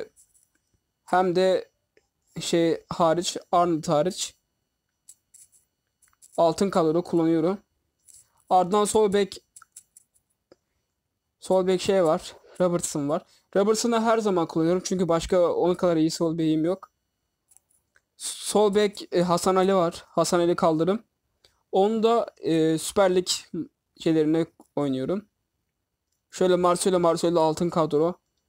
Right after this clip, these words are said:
Sonra Boateng var. Boateng de aynı şekilde Bayern Münih'de maç değerinde özellikle.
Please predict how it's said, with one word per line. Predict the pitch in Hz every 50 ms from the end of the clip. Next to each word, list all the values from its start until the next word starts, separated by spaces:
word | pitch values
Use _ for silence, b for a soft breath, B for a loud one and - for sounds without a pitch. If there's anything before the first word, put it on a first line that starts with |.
| _ _ _ _ _ _ _ _ _ _ _ _ _ -
Sonra | - 170 170 165
Boateng | 170 170 175 180 180 - 170 156 147 -
var. | 156 160 165 156
Boateng | 170 165 165 165 - 175 - -
de | 170
aynı | 175 175 175 165
şekilde | - 175 151 - 165 151 147 160 175 185 185 _ _ _ _ _ _ _ _ _ _ _ _ _ _ _ _ _ _ _ _ _ _ - -
Bayern | 151 156 156 156 156 160 156
Münih'de | 160 160 160 156 151 143 143 151 170 180 _ _ _ _ _ _ _ -
maç | 156 147 147 - -
değerinde | 143 139 139 131 135 135 139
özellikle. | 135 143 139 131 - - - 160 185 190 -